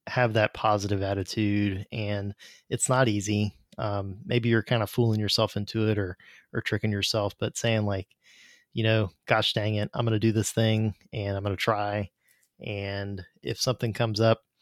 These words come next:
I'll give it an honest shot. I'll give it an opportunity. I'll give it a chance. And if it pays off, great. And if it doesn't, I'm gonna keep moving." And there's gonna be a lot of disappointment on, on that road to, you know, becoming a developer and getting that first job,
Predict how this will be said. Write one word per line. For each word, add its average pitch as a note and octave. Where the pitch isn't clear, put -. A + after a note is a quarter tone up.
I'll G#2
give A2+
it G#2+
an G#2+
honest G#2
shot. A2+
I'll A2
give G#2+
it -
an G#2+
opportunity. A2+
I'll A2
give G#2+
it G#2
a G2
chance. G#2
And G#2
if -
it -
pays A2
off, G#2
great. A#2
And -
if G2
it G#2+
doesn't, G#2+
I'm G#2+
gonna G2+
keep A2+
moving." G2+
And G#2+
there's G2+
gonna C3
be C3+
a C3
lot A#2+
of B2
disappointment B2
on, A2
on A2
that G#2+
road A2
to, -
you G#2
know, A2
becoming G#2+
a A2+
developer G#2+
and G2+
getting G#2
that -
first A2+
job, G#2+